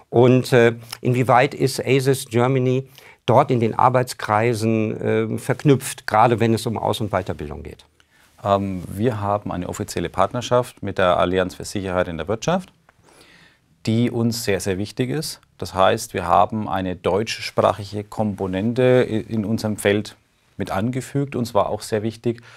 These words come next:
Speaker 2: dass wir nicht auf dem deutschen Markt als Konkurrenz oder als zusätzlicher Sicherheitsverband auftreten, sondern wir verstehen uns als Adaption,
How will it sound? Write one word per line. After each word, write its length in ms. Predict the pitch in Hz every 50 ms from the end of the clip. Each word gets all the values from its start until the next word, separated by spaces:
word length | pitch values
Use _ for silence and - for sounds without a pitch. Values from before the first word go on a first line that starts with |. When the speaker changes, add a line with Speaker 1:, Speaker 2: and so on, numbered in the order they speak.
| - - _ _
Speaker 2:
dass 200 | - 95 - -
wir 120 | 107 104
nicht 360 | 101 98 107 123 - - -
auf 160 | - 110 - -
dem 160 | - 101 90
deutschen 460 | - 87 98 107 - - - 107 98
Markt 340 | 95 90 92 95 - - -
als 400 | - 92 90 85 - - - _
Konkurrenz 720 | - - 104 98 92 - 107 101 95 98 107 131 127 -
oder 160 | 98 92 80
als 260 | 85 90 - - -
zusätzlicher 580 | - - 127 123 - 120 - - 120 120 120 117
Sicherheitsverband 800 | - - 120 123 120 110 113 117 117 - - 98 - 107 104 107
auftreten, 540 | - - 104 110 - - 110 110 110 104 107
sondern 300 | - 101 98 104 107 98
wir 80 | 101 98
verstehen 320 | - 95 - - - 101
uns 140 | 104 98 95
als 180 | 90 92 -
Adaption, 800 | - 90 92 92 92 - - - - - 127 135 147 156 139 147